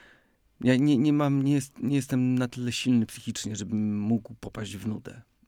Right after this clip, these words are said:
Bo gdybym popadł w nudę, myślę, że bym się rozłożył. Chyba nie miałbym, nie miałbym bodźca żadnego, nie miałbym, em,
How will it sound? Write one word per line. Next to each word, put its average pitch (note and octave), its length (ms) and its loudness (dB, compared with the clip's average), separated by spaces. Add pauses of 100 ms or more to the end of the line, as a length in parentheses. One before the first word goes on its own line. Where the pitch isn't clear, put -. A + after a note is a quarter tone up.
Bo G#2+ 120 -6
gdybym A2+ 300 -4
popadł A#2+ 360 -6
w G#2+ 120 -6
nudę, B2+ 500 0
myślę, B2 400 -6
że A2 160 -6
bym A#2+ 180 -8
się - 120 -10
rozłożył. D3 480 -6
Chyba A#2 340 -8 (380)
nie C3+ 80 0
miałbym, C#3 360 0
nie D3+ 80 0
miałbym C3+ 380 0
bodźca A#2+ 340 -2
żadnego, - 380 -14
nie - 120 -8
miałbym, A#2+ 500 -2 (920)
em, A2+ 540 -2